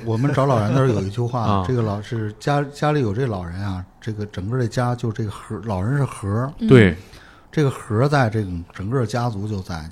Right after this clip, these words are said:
Speaker 2: 对。
Speaker 1: 其实是这样，就是说你看，我家里我父亲也早就没了，就我母亲，就是每年过年的时候，
Speaker 2: 嗯。
Speaker 1: 我整个我妹啊，我们家啊，就是围着老人这个，整个这个一起过年，是一个家族。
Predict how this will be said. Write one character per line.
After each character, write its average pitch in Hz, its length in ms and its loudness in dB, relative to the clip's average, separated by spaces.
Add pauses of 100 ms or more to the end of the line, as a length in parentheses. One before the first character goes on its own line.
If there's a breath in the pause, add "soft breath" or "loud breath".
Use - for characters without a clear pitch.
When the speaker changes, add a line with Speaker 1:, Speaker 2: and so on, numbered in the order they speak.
Speaker 2:
对。 104 160 8
Speaker 1:
其 - 40 4
实 - 80 0
是 135 60 -6
这 147 120 -2
样， 120 200 -2
就 113 80 -6
是 117 60 -4
说 123 100 -2
你 110 120 -6
看， 107 220 -4 (920 loud breath)
我 101 100 -2
家 131 100 2
里 151 60 2
我 127 100 2
父 131 160 -2
亲 117 80 0
也 101 140 -2
早 82 160 -6
就 73 60 -8
没 80 180 -10
了， 90 100 -8
就 113 140 -6
我 101 140 -6
母 92 200 -8
亲， - 120 -20 (120)
就 - 140 -8
是 98 140 -4
每 95 260 -4
年 104 260 -2
过 135 220 -2
年 98 320 -2
的 131 120 0
时 98 140 -8
候， 80 180 -8
Speaker 2:
嗯。 73 100 -12 (680)
Speaker 1:
我 85 100 -12
整 95 200 -10
个 117 120 -4
我 92 160 -6
妹 104 300 -6
啊， 87 180 -8
我 85 220 -8
们 85 100 -8
家 95 160 -8
啊， 92 200 -8
就 92 200 -12
是 90 80 -12
围 90 200 -10
着 101 100 -10
老 85 160 -10
人 85 160 -14
这 95 100 -10
个， 87 140 -12 (240)
整 85 180 -10
个 92 120 -8
这 98 160 -10
个 90 200 -10 (1400 soft breath)
一 110 140 -8
起 95 180 -10
过 98 220 -8
年， 87 240 -8
是 92 160 -8
一 92 60 -8
个 110 100 -6
家 117 300 -6
族。 - 160 -14